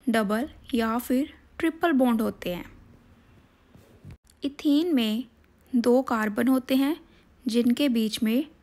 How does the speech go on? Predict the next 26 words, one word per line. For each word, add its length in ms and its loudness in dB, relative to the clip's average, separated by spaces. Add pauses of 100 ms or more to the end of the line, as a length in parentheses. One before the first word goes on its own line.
(240)
डबल 360 2
बॉन्ड 280 0
होता 280 -2
है। 260 -6 (1300)
प्रोपाइन 680 -4 (560)
तीन 260 0
कार्बन 420 -2
से 180 -4
बना 260 -2
होता 300 -2
है 140 -2
जिसमें 520 -4 (560)
सिंगल 600 -2 (420)
और 160 2 (220)
ट्रिपल 340 -2
बॉन्ड 380 0
प्रेजेंट 420 0
होते 280 -6
हैं, 220 -10 (1900)
इसलिए 500 0
इन्हें 380 0
अनसैचुरेटेड 1080 -2
हाइड्रोकार्बन्स 880 -2
बोला 220 2
जाता 300 -4
है। 160 -6